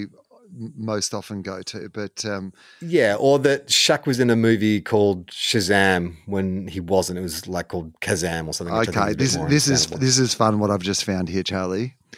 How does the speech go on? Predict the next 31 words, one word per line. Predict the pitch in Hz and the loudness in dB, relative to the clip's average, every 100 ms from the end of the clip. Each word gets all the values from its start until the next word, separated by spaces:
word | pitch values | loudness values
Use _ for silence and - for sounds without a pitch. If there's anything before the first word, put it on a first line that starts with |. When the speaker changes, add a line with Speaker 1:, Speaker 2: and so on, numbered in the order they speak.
| - | -6
Speaker 2:
Okay. | 90 85 69 - _ _ - | -4 -2 -4 -8 _ _ 0
Speaker 1:
Um, | 117 113 107 107 104 101 98 - _ _ _ - | 4 6 6 4 4 2 0 -6 _ _ _ 0
all | 113 | 2
right. | 104 87 - - _ _ _ _ _ | 4 2 -4 -12 _ _ _ _ _
Uh, | 127 120 117 117 | 2 4 4 4
now, | 135 135 | 6 6
this | 147 175 | 6 4
is | 165 | 4
American | 156 139 135 135 123 | 6 6 4 4 4
slanted, | - 113 110 127 180 | 4 2 2 2 2
so | 185 120 | 2 4
you're | 113 107 | 4 4
gonna | 107 101 | 2 2
have | 107 | -2
to, | - 98 | -2 -2
there | 110 | 2
might | 104 101 | 4 4
be | 104 | 2
a | |
couple | 98 104 101 98 | 0 0 0 0
of | - 101 | 0 -2
things | - 98 95 | 0 0 0
here | - 95 | 0 0
that, | 90 95 - - | 2 0 -2 0
uh, | 95 92 87 - - _ _ _ _ - | 0 0 -2 -8 -20 _ _ _ _ -8
you, | 101 101 95 | 0 4 4
um, | 95 92 90 90 90 - _ _ _ - _ - | 4 2 2 0 -2 -6 _ _ _ -18 _ -6
uh, | 98 90 90 87 - - | -2 0 -2 -4 -6 -6
oh, | 95 90 | -4 -2
actually, | - - - 92 101 | -4 -4 -2 -2 -4
fuck, | 104 - 87 - | -6 -6 -6 -6